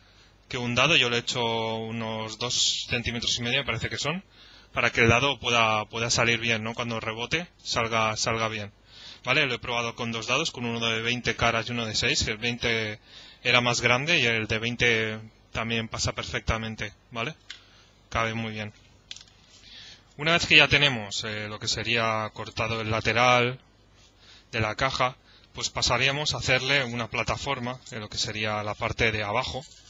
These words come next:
¿vale? Que sería, eh, donde caería, caería el dado, ¿vale? Aquí podéis ver, ya tengo una, una hecha, ¿vale? Y esto iría así enganchado,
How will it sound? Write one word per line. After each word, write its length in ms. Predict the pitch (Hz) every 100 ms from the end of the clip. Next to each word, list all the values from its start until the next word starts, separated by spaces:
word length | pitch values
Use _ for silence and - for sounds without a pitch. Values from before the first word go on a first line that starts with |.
| - - - - -
¿vale? 200 | 113 139
Que 120 | 123
sería, 460 | - 113 123 127 147 - - - - -
eh, 320 | 127 120 117
donde 300 | 117 117 117
caería, 840 | 120 113 113 131 123 117 107 107 110
caería 380 | 123 113 120 117
el 100 | 110
dado, 260 | 104 98
¿vale? 280 | 107 139 196 - - - - -
Aquí 240 | 110 -
podéis 300 | 120 123 117
ver, 120 | 123
ya 140 | 139 123
tengo 520 | 123 120 117 113 113
una, 600 | 123 120 110 110 110 107 107 -
una 280 | 123 117 117
hecha, 320 | 139 185 208 - _ _ - - - - - -
¿vale? 260 | 117 175 - _ - - -
Y 140 | 123 120
esto 220 | 117 127
iría 280 | 120 120 107
así 220 | 104 123
enganchado, 640 | 120 120 120 156 156 233